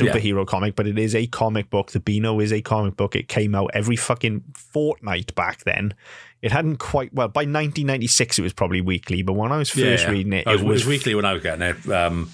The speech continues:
Speaker 1: but I
Speaker 2: Yeah.
Speaker 1: think originally, yeah, like, when, when I started getting it, it would have been fortnightly.
Speaker 2: Yeah, totally. So, y-, you know, it was, it was a semi-regular comic book.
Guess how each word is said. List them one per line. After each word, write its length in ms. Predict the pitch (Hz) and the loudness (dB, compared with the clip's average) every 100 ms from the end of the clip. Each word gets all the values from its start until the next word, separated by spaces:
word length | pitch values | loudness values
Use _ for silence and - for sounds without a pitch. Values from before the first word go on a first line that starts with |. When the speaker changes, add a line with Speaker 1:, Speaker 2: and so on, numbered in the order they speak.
| - | -2
Speaker 1:
but 160 | 92 | 0
I 40 | 120 | 2
Speaker 2:
Yeah. 80 | 110 | 2
Speaker 1:
think 340 | 95 - - 117 | 2 -2 -4 0
originally, 680 | 107 98 - 95 85 85 - | 0 0 0 0 0 -4 -2
yeah, 160 | 98 87 | 0 2
like, 100 | 87 | 0
when, 240 | 90 85 | -2 0
when 140 | 98 87 | 0 2
I 60 | |
started 320 | 90 90 85 | 0 0 0
getting 180 | 82 76 | -2 -2
it, 40 | 78 | -2
it 20 | |
would 100 | 78 | -2
have 60 | - | -4
been 80 | 82 | -4
fortnightly. 460 | 82 - 95 - - - | -2 -2 -2 -4 -8 -10
Speaker 2:
Yeah, 380 | 123 123 107 92 - | -2 0 0 -4 -2
totally. 480 | 127 110 80 87 85 | 0 0 0 -2 -2
So, 520 | - 120 117 120 - _ _ | -2 0 0 -2 -6 _ _
y-, 140 | 160 165 | -8 -6
you 180 | 185 143 | -2 0
know, 160 | 101 120 | 2 0
it 120 | 123 | 0
was, 520 | 123 117 - - - | 0 2 0 -2 -4
it 60 | 139 | -2
was 120 | 135 | 0
a 60 | 135 | 2
semi-regular 960 | - 151 135 131 120 113 117 101 104 | 2 2 0 0 0 2 2 0 -2
comic 420 | - 113 120 120 | 0 0 0 0
book. 360 | - - - | -2 -4 -6